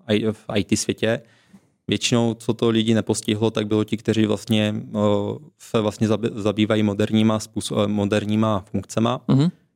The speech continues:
Speaker 1: A
Speaker 2: Jako, jako digitalizací, myslíte, nebo automatizací?
Speaker 1: Dá se říct, eh, digitalizaci, ale zejména i po té kolaboraci, protože vlastně tím, že vznikl korona, všichni uživatelé byli doma a najednou nebyli v té kanceláři, tak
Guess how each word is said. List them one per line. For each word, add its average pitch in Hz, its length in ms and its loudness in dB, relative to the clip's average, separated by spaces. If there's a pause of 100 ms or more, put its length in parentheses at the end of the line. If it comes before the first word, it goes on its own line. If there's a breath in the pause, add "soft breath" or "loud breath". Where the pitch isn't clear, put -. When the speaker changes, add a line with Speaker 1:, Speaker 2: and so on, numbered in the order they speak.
(180)
Speaker 1:
A 98 380 0 (180)
Speaker 2:
Jako, 127 140 2
jako 123 140 2
digitalizací, 120 680 2
myslíte, 113 440 0
nebo 110 180 0
automatizací? 113 720 0 (200)
Speaker 1:
Dá 113 120 0
se 151 140 0
říct, 131 260 -2
eh, 101 180 4
digitalizaci, 120 760 0
ale 113 200 2
zejména 113 400 2
i 120 120 -4
po 117 120 -2
té 110 120 0
kolaboraci, 104 640 -2
protože 104 460 -2
vlastně 107 360 -2
tím, 107 220 0
že 107 340 2
vznikl 107 340 0
korona, 117 560 0
všichni - 340 -4
uživatelé 107 520 0
byli 110 220 2
doma 104 360 2 (380 soft breath)
a 113 100 -4
najednou 107 260 0
nebyli 110 260 -2
v 110 60 -8
té 120 100 -2
kanceláři, 107 540 -2
tak 107 160 -2